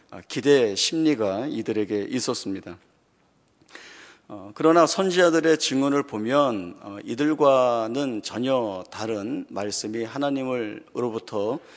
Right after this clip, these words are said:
어, 주어지게 됩니다. 어, 오늘 본문에서 예수님이 인용하신, 음, 다니엘의 예언도 그렇습니다.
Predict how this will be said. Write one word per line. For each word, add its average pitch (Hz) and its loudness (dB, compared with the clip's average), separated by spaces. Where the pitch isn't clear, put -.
어, 104 -14
주어지게 120 2
됩니다. 95 -6
어, 98 -16
오늘 123 -4
본문에서 123 -2
예수님이 117 -4
인용하신, 117 -2
음, 104 -8
다니엘의 107 0
예언도 110 0
그렇습니다. 95 -8